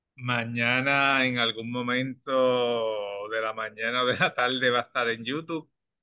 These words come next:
que es donde, pues, sé que, que, que, que es nuestro recurso educativo. Eh, y nada, eh, les recuerdo a nuestro público, sábado treinta y uno de agosto,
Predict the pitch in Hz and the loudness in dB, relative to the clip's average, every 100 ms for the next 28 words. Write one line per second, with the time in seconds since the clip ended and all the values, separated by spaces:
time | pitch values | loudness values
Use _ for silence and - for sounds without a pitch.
0 | _ _ - 113 110 120 127 123 123 117 | _ _ -4 -2 -2 -2 -4 0 2 4
1 | 113 110 101 _ 113 104 - - 113 110 | 4 0 -4 _ -6 -6 -8 -10 -2 -2
2 | 117 120 117 113 117 110 110 117 _ _ | 0 0 2 0 -4 -6 -8 -20 _ _
3 | - 120 117 - 117 135 - 139 135 117 | -8 -6 -6 -6 -6 -6 -6 -6 -6 -6
4 | 143 139 - 123 117 117 120 139 131 117 | -8 -10 -8 -8 -4 -6 -4 -4 -4 -6
5 | _ _ _ _ _ _ _ - 127 120 | _ _ _ _ _ _ _ -6 0 0
6 | 113 110 110 117 156 135 117 120 113 110 | 2 0 2 4 6 4 4 2 2 2
7 | 113 120 113 127 113 117 123 131 131 135 | -2 -6 -8 -6 -6 -4 0 0 -2 -6
8 | 123 147 165 165 170 165 160 - 131 131 | -6 -4 -4 -2 0 0 -2 -2 2 4
9 | 131 131 131 131 - 127 123 120 117 113 | 4 4 2 0 -4 -6 -6 -2 -2 -2
10 | 117 123 123 127 160 - - 175 170 165 | -4 0 2 2 0 -2 -2 2 2 0